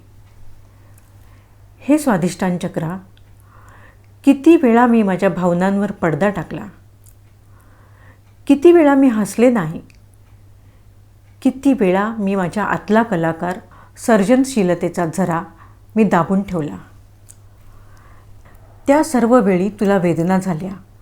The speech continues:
तुझा रंग फिक्का झाला, त्या सगळ्यासाठी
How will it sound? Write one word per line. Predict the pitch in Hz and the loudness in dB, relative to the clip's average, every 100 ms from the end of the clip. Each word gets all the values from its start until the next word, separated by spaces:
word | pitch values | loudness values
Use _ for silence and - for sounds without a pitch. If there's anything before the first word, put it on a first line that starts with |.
| - - - - - - | -20 -20 -20 -20 -20 -8
तुझा | 220 294 | 2 2
रंग | 285 226 220 262 | 4 2 2 0
फिक्का | - 190 - | -2 -4 -2
झाला, | 202 185 160 175 - - - - - - - - - - - - | -2 -4 -8 -14 -20 -20 -20 -20 -20 -20 -20 -20 -20 -20 -20 -4
त्या | 220 | -2
सगळ्यासाठी | 247 214 175 175 180 - 180 | -2 -4 -4 -6 -8 -10 -12